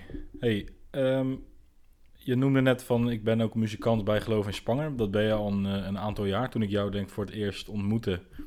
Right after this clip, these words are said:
toen kwam je denk ik net in, in de band. Zo'n jaar of vijf geleden. Kun je, kun je iets vertellen over hoe het voelt om, ehm, om muziek te maken, om vooraan te staan voor jou?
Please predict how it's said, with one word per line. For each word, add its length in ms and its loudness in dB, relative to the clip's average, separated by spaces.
toen 120 -10
kwam 180 0
je 60 2
denk 160 0
ik 60 -2
net 220 0
in, 320 -2
in 200 -4
de 80 -2
band. 360 -4
Zo'n 180 -4
jaar 200 4
of 80 -6
vijf 260 2
geleden. 600 -2
Kun 140 0
je, 340 4
kun 120 0
je 60 4
iets 120 -2
vertellen 360 4
over 200 4
hoe 140 6
het 120 2
voelt 420 2
om, 440 2
ehm, 520 -2
om 260 0
muziek 320 0
te 80 -2
maken, 340 0
om 160 -2
vooraan 360 4
te 80 -4
staan 300 -4
voor 160 -6
jou? 260 -8